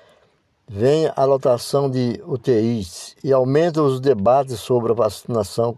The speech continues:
ainda avançam no Brasil. Enquanto a imunização já ocorre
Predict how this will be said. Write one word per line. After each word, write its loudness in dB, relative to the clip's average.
ainda 4
avançam -6
no -8
Brasil. -2
Enquanto 0
a 4
imunização 2
já 4
ocorre 0